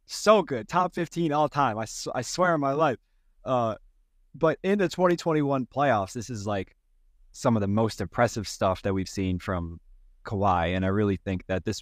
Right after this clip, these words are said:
is where his prime would be if never the, if it never were for the injuries. He went down oh two in the first two series he played. I don't know if I remember seeing that stuff on Twitter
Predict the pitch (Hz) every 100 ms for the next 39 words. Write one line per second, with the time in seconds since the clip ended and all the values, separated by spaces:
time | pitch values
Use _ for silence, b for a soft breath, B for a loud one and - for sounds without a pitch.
0 | - 113 120 104 113 107 95 - - 120
1 | 110 101 92 - 123 107 87 90 - 104
2 | 98 95 90 92 90 - - - 107 107
3 | 104 101 98 - 95 - 110 95 87 -
4 | - - - - _ 160 175 185 143 131
5 | 143 156 151 135 147 - - 143 160 123
6 | 104 - 135 - 135 139 139 135 127 139
7 | 143 147 127 143 127 113 107 101 - 104
8 | 98 92 107 98 90 - 98 90